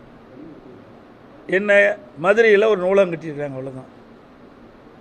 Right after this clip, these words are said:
மெட்ராஸ்ல ஒரு ஹாஸ்பிட்டல் கட்டியிருக்காங்க, ரெண்டு தான் எனக்கு தெரிஞ்ச வரைக்கும் இருக்குது. கேட்டா என்னமாங்க, நாங்க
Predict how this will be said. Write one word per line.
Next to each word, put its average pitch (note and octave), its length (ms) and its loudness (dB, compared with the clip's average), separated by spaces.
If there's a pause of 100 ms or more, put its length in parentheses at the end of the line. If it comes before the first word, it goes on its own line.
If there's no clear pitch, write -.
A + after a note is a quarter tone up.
(640)
மெட்ராஸ்ல G3 500 2
ஒரு E3+ 120 2
ஹாஸ்பிட்டல் E3+ 400 -4
கட்டியிருக்காங்க, C3+ 480 -14
ரெண்டு E3+ 220 -6
தான் G3 220 -2
எனக்கு F3+ 280 -6
தெரிஞ்ச E3+ 240 -4
வரைக்கும் D#3 240 -8
இருக்குது. B2+ 240 -16 (640)
கேட்டா A#3+ 340 4
என்னமாங்க, G#3 360 0 (1120)
நாங்க G#3 200 2